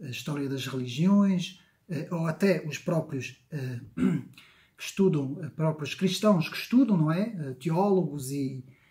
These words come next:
e vários, eh, vários, eh, várias ciências, não é? Dentro do cristianismo. Eh,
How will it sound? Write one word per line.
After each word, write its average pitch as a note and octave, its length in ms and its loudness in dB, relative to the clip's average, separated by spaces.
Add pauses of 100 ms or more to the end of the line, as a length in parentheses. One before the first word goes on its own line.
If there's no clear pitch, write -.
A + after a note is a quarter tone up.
(260)
e D3+ 100 -8
vários, C#3 680 -4
eh, C#3+ 140 -10
vários, C#3 680 -6
eh, C#3+ 300 -14 (640)
várias C3+ 600 -8
ciências, F3+ 600 2
não D#3 140 2
é? E3 80 0
Dentro D3+ 300 -4
do C#3 100 -8
cristianismo. E3+ 720 0 (640)
Eh, F#3+ 380 6